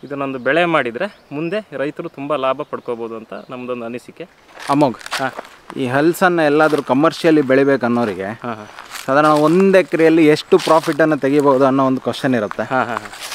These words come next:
Speaker 2: So ಅದಕ್ಕೇನಾದ್ರು answer ಕೊಟ್ರೆ ಇನ್ನೂ ಚೆನ್ನಾಗಿರುತ್ತೆ ಅಂತ.
Speaker 1: <laughs> ಅಂದ್ರೆ ಅದು exact ಹೀಗೆ ಅಂತ ಹೇಳಲಿಕ್ಕಾಗಲ್ಲ, ಇದೊಂದು natural ಬೆಳೆ.
Speaker 2: ಓಕೆ.
Speaker 1: ಆದ್ರೆ ಒಂದು general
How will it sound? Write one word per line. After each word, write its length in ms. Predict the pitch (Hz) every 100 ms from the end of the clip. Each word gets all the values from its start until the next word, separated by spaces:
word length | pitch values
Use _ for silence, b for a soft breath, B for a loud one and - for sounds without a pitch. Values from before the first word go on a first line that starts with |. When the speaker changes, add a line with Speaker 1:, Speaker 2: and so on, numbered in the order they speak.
| -
Speaker 2:
So 60 |
ಅದಕ್ಕೇನಾದ್ರು 500 | 135 135 160 170 170
answer 320 | 160 165 175
ಕೊಟ್ರೆ 360 | 156 156 170 160
ಇನ್ನೂ 160 | 160 185
ಚೆನ್ನಾಗಿರುತ್ತೆ 600 | 160 151 165 147 123 139
ಅಂತ. 180 | 143
Speaker 1:
<laughs> 680 | 127 139 143 170 165 131 -
ಅಂದ್ರೆ 320 | 143 175 180
ಅದು 280 | 170 151 139
exact 560 | 117 123 147 190 185 185
ಹೀಗೆ 320 | 143 180 208
ಅಂತ 180 | 202 185
ಹೇಳಲಿಕ್ಕಾಗಲ್ಲ, 440 | 180 180 151 117
ಇದೊಂದು 220 | 127 139
natural 500 | 131 131 147 160 156
ಬೆಳೆ. 260 | 139 123 151
Speaker 2:
ಓಕೆ. 320 | - - 127
Speaker 1:
ಆದ್ರೆ 300 | 123 151 202
ಒಂದು 200 | 185 170
general 600 | 147 151 180 180 175 190